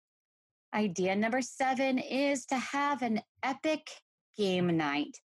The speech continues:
Now, my kids adore game nights, and you certainly could play any games, just your typical favorite family board games would be great. Or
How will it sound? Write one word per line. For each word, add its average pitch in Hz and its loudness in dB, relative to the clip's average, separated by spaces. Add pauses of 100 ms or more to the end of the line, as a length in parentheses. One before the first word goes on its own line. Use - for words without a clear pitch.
(240)
Now, 262 0 (100)
my 254 2
kids 302 -2
adore 170 0 (280)
game 170 2
nights, 233 0
and 220 2
you 240 2
certainly 262 0
could 247 -4
play 202 -2
any 180 2
games, 269 2
just - -4
your 175 0
typical 233 0
favorite 185 -2
family 165 2
board 147 -2
games 196 0
would 233 -2
be 240 2
great. 226 0 (500)
Or 254 0